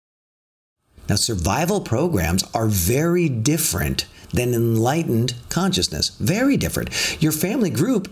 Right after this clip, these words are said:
did the right thing. They did their best to show you how to live in the world in a survival state. They were not concerned with happiness and peace. They were concerned with you being able to put food on the table, find a mate,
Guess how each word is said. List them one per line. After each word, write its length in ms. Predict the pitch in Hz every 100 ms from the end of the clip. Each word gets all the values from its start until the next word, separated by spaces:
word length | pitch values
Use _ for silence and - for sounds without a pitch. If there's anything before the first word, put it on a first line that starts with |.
| 110
did 280 | 147 220 214
the 100 | 226
right 320 | 233 262 262
thing. 560 | 269 381 359 180 82 - - -
They 120 | - 214
did 200 | 262 220
their 120 | 226
best 340 | 165 233 262
to 80 | 180
show 240 | - -
you 160 | 208 147
how 120 | 127
to 80 | 147
live 420 | 120 110 139 151
in 120 | 147
the 100 | 151
world 460 | 143 135 175 147 113
in 80 | 117
a 40 |
survival 520 | - 127 95 104 110
state. 440 | 123 - 196 101 - - - - -
They 220 | - 175
were 140 | 175 170
not 180 | 170 170
concerned 400 | 165 - 180 170
with 220 | 104 -
happiness 460 | 117 123 135 131
and 160 | 151 139
peace. 460 | 160 165 - - -
They 140 | 127
were 100 | 147
concerned 520 | 151 170 - 147 139
with 160 | 123 -
you 140 | 135
being 260 | 151 151 139
able 160 | 147 117
to 60 |
put 200 | - 104
food 260 | - 156 147
on 120 | 135
the 80 | 123
table, 360 | 151 165 92
find 540 | - - - 135 139 139
a 40 |
mate, 300 | 135 170 -